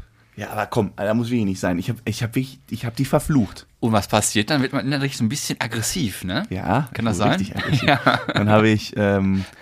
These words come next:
Speaker 1: ähm, dann hab ich das Fensterchen geöffnet und hab runtergerufen, ganz freundlich:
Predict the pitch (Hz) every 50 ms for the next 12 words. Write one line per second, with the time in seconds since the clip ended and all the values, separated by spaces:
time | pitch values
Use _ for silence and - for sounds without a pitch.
0 | - 127 - - - - - - _ - 101 95 95 - - 190 92 92 92 95
1 | 92 92 92 95 95 98 98 95 98 110 - - - - - - 95 - - 101
2 | 95 104 104 - 139 143 147 - 196 170 165 165 - 170 180 - - 208 269 277
3 | - - _ _ _ _ _ - 107 113 110 104 104 104 107 123 123 127 131 123
4 | 131 139 147 - - 175 190 202 - _ _ _ _ _ _ - 208 190 - -
5 | - 92 98 107 123 151 160 196 240 - -